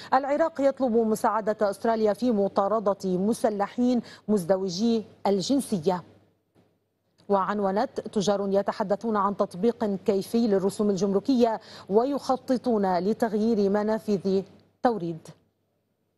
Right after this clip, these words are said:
وفي عناوين صحيفة العالم: اتفاقات مشبوهة بين أطباء وصيادلة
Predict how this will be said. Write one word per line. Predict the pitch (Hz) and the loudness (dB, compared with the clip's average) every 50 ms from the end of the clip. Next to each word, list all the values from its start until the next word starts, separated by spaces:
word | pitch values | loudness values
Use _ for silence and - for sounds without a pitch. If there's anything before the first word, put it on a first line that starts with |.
| _ - | _ 0
وفي | 202 208 202 - 202 | 0 0 2 0 -2
عناوين | 185 175 196 190 196 254 285 247 | -2 -2 0 0 0 2 2 0
صحيفة | - - - - 208 190 196 185 - | 0 -2 -4 -4 -2 -2 -2 -2 -2
العالم: | 185 180 180 180 196 202 226 262 294 - - - - - - - - | 0 0 0 0 0 0 0 0 -2 -4 -8 -12 -20 -20 -4 -2 0
اتفاقات | 208 - - 214 - 214 202 - - 233 220 220 - | 0 0 0 -2 -2 -2 -2 -2 -2 -4 -2 -2 -4
مشبوهة | 226 202 202 196 196 - 196 247 247 220 208 | -2 -2 -2 -2 -2 -2 0 0 0 0 0
بين | 170 202 202 202 | 0 -2 -2 -2
أطباء | 196 190 202 190 - 214 180 165 202 214 226 208 | -2 -2 -2 -2 -2 -4 -2 2 2 2 2 2
وصيادلة | 202 208 214 - - 240 233 240 226 220 175 196 196 190 196 208 233 | 2 0 0 0 0 0 2 2 0 0 0 0 0 2 2 0 0